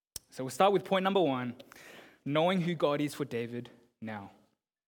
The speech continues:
So as I've said, David begins with a petition for preservation, right? It says in verse one,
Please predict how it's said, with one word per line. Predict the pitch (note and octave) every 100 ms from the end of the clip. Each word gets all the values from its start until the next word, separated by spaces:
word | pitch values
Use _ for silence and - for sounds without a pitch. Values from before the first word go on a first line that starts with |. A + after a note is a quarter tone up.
| _ _ _ _ _ _ _ -
So | F3+
as | F3
I've | G#3+
said, | - G#3+ E3+
David | E3+ G#3 G3+
begins | F3+ E3+ F3 D#3
with | C#3+ C#3
a |
petition | - - - E3+ - F3 F3 - - - _
for | D3
preservation, | - D3 C3 A#2 C3 - G2+
right? | F#2+ G2 - _ _ _ _ -
It | C3
says | - F3+ F#3 C#3 - -
in | C#3 B2
verse | C#3+ F3+ -
one, | C3+ A#2+